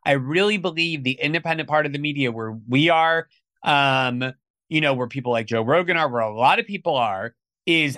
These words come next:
absolutely the part of the media thriving and exploding. And I really hope Tucker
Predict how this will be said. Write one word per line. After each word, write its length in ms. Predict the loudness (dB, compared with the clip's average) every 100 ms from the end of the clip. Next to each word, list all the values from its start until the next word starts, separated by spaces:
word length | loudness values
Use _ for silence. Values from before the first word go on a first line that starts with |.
| -2
absolutely 600 | 2 2 0 -4 -4 -2
the 100 | -4
part 220 | 0 -2 0
of 40 |
the 60 | -4
media 340 | -4 0 0
thriving 540 | -2 0 0 0 -2
and 80 | -4
exploding. 800 | -4 -8 0 2 4 2 0 -6 -12 _ _ _
And 640 | 0 2 2 2 0 0 2 2 0
I 160 | 0 0
really 420 | 0 -2 -2 -2
hope 340 | 0 0 0 -2
Tucker 640 | -2 -2 0 -2 -2 -8